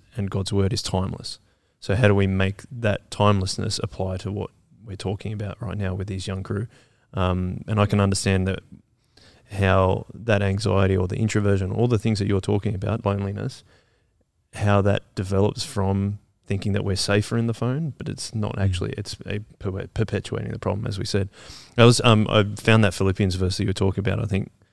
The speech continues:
Speaker 1: um, East, where it's, um, Philippians four and, uh, Philippians chapter four in verse four, and you tell me if I got it right, 'cause I'm not <laughs> sure if I did.
Speaker 2: <laughs>
Speaker 1: "Rejoice always in the Lord, and I will say it again, rejoice.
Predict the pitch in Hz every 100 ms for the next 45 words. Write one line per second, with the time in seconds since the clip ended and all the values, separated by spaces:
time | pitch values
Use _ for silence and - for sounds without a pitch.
0 | _ _ _ 98 92 90 90 - 95 90
1 | - - 95 95 92 - 90 90 92 -
2 | 110 113 101 92 - 98 95 95 92 95
3 | 92 - _ - 101 101 101 104 - 107
4 | - 117 107 95 - 95 98 - 98 95
5 | 95 98 - 95 98 139 - _ _ _
6 | - 95 95 98 92 92 107 98 90 92
7 | - - 107 95 - 101 107 104 104 123
8 | - 127 107 98 92 107 135 127 120 120
9 | 120 113 110 98 101 92 - 95 95 -
10 | 104 98 101 98 92 90 95 98 101 -